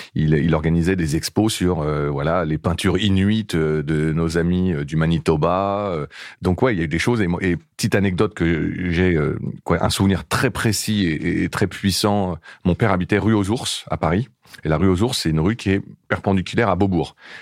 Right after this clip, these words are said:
Et donc, moi, Beaubourg, j'ai, donc, on est dans les années quatre-vingts. Et Beaubourg, avec mon, avec mon grand frère, c'était l-,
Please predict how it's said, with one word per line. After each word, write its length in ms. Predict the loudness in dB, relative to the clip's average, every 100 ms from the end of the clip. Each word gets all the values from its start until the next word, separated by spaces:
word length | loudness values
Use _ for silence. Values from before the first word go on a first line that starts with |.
| -12 -2
Et 40 |
donc, 140 | 0
moi, 120 | 2 2
Beaubourg, 380 | 2 2 0
j'ai, 600 | 0 0 0 -2 -2 -2 0
donc, 160 | 0
on 80 | 2
est 80 | 4
dans 120 | 4
les 120 | 4
années 140 | 2 2
quatre-vingts. 500 | 0 0 0 0 -4 _ _ _ -4
Et 80 | 0
Beaubourg, 300 | 2 2 0
avec 180 | 0 0
mon, 240 | 0 2
avec 200 | 0 2
mon 80 | 0
grand 160 | 0
frère, 180 | 0 -2
c'était 220 | -2 -2
l-, 100 | -2